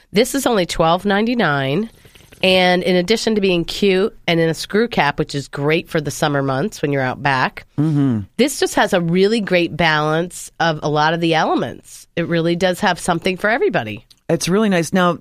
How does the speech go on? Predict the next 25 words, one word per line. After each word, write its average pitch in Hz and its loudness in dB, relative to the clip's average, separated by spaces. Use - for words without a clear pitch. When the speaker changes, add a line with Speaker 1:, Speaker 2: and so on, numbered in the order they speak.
Speaker 2:
I 175 2
mean, 170 2
you 196 2
pointed 320 0
out 180 0
something 170 0
to 135 -8
me 147 2
that 131 0
I 127 0
did 120 -2
not 113 -2
know. 123 0
Obviously, 220 2
when 175 2
you 165 0
chill 190 0
a 147 4
wine, 139 2
especially 135 -2
a 117 0
white, 127 -2
it 165 -2
kinda 185 2
dulls 139 0